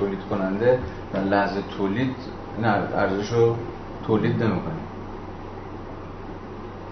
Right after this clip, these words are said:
ارزش کاملاً سوبژکتیویستیه، کاملاً ذهنیه. همین مثال اثر هنری، آه، اثر هنری واجد هیچ ارزش عینی نیست.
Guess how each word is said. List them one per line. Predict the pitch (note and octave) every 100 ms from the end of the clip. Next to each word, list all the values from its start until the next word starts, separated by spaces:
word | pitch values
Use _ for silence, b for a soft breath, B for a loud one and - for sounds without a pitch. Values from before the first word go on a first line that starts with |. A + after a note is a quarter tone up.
| F#2+
ارزش | G#2 A#2 A#2
کاملاً | C#3 C3 B2 A#2+ -
سوبژکتیویستیه، | G2 F#2 F#2+ G2 F#2 - - F2 -
کاملاً | A2+ A2+ A2+
ذهنیه. | G#2+ A2+ A2 G#2+ F2+ - - - - - - - - - - - - - - - - - G2 - - - - -
همین | A#2+ B2 A#2+ A#2 - - - - F#2+ G2 - - - - - - - - - -
مثال | A#2 - A#2 A2 A2
اثر | - - A#2+ A2+
هنری، | A2 A2 G#2+ G#2+ C3 D3+ D#3+ - - - - - - - -
آه، | A2 - G2
اثر | - G#2 G#2
هنری | A2 A2 B2+
واجد | A2+ G#2+ G2+ A#2+ A#2+
هیچ | C3 -
ارزش | G#2 G2+ G#2 G#2 -
عینی | G#2+ G#2+ A2+ C3
نیست. | A#2 - -